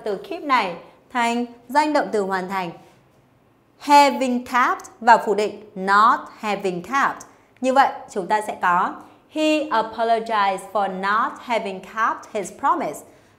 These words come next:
Anh ấy xin lỗi về việc đã không giữ lời hứa. Chúng ta cùng đi tiếp nhóm câu hỏi hai mươi mốt đến câu hỏi số ba mươi. Hãy chọn động từ đúng để hoàn thành các câu. Câu hỏi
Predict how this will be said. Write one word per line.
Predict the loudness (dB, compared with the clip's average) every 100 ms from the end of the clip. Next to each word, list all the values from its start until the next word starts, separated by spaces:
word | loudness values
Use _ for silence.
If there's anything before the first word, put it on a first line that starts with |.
| _
Anh | -4 0
ấy | -2 -2
xin | -6
lỗi | -2 -2 -2 -4
về | -4 -4 -4
việc | -6 -6 -6
đã | 0 0 -2
không | -4 -2 -2 -4
giữ | -4 -4
lời | -4 -6 -6
hứa. | -10 -10 -12 _ _ _ _ _ _ _ _ _ _ _ _ _ _ _ _ _ _ _ _ _ _ _ _ _ _
Chúng | -2 0
ta | 0
cùng | 2 0 0
đi | -2 0
tiếp | -4 -2
nhóm | 0 0 0
câu | 2 2
hỏi | 4 2 0 -4
hai | 0 0
mươi | 2 -2
mốt | 0 0 -2 -16 -4
đến | -2 -2
câu | -2
hỏi | 0 -2
số | -2 -2 2
ba | 2
mươi. | 2 0 -2 -2 -12 -20
Hãy | 0 0 0 0
chọn | 2 2 2
động | 0 2
từ | 0 2
đúng | 0 -2 -4 -2
để | 0
hoàn | 0 -2 -4
thành | -6 -4
các | 0
câu. | 6 4 4 -10 -18 _ _ _ _ _ _ _ _
Câu | 0 2
hỏi | 2